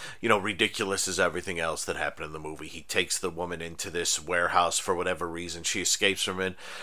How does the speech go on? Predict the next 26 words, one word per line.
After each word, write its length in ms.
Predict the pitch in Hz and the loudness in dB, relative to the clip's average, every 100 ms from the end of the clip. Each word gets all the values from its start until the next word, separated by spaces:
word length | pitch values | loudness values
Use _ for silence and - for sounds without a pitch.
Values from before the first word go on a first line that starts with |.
| - | -6
runs 320 | 90 110 117 | 6 6 8
around 320 | 107 107 110 107 | 6 8 8 6
a 20 | |
bit, 240 | 107 101 | 2 2
trips 300 | - 123 - | 2 0 4
over 320 | 117 98 104 | 4 6 8
a 60 | 98 | 8
hose, 640 | 95 104 101 104 98 - - | 8 8 8 4 2 0 0
and 160 | 95 92 | -2 0
then 140 | 95 | 2
somehow 800 | - 120 104 92 95 92 92 85 - - - - | 4 6 6 8 8 8 4 -2 -10 -14 -16 -8
he 220 | - 110 | 0 0
catches 600 | - - 120 113 110 95 | 0 10 10 10 6 4
her 220 | 110 101 | 6 4
even 240 | 101 101 98 | 4 0 0
though 100 | 92 | 4
she's 380 | - 117 92 | 4 4 2
running, 460 | 87 101 104 98 98 | 6 6 6 0 -2
but 120 | 98 | 0
then 160 | 107 107 | 4 6
suddenly 260 | - 107 | 6 6
she 200 | 98 113 | 6 6
isn't 180 | 113 110 | 6 4
running, 220 | 101 101 | 4 4
and 100 | 101 | 4
somehow 400 | - 113 113 113 | 4 4 8 8